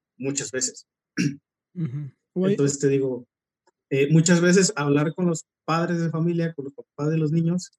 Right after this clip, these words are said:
Speaker 1: eh, pues de poco o de nada sirve. Pero es porque esa educación que está recibiendo en casa o en la calle, porque muchas veces hay niños que se crían en la calle prácticamente porque los papás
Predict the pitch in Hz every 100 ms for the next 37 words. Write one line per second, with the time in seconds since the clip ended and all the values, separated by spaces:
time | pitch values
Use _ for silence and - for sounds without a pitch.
0 | _ _ _ _ _ 127 127 127 113 117
1 | - _ _ _ _ _ _ 143 143 143
2 | 143 160 170 190 180 156 143 135 139 147
3 | 156 147 - - _ _ _ _ 135 127
4 | 127 123 135 139 - 165 165 156 139 131
5 | _ _ _ _ _ 143 139 175 170 151
6 | 143 139 143 139 196 185 170 147 - 151
7 | 160 151 147 151 147 156 156 - 139 -
8 | - 226 220 - - 170 - - - _
9 | _ - 233 - 143 147 143 139 - _
10 | _ _ _ _ - 139 175 156 - 131
11 | 120 143 156 165 131 - 156 147 143 143
12 | - 139 131 151 151 110 - 110 107 107
13 | 127 131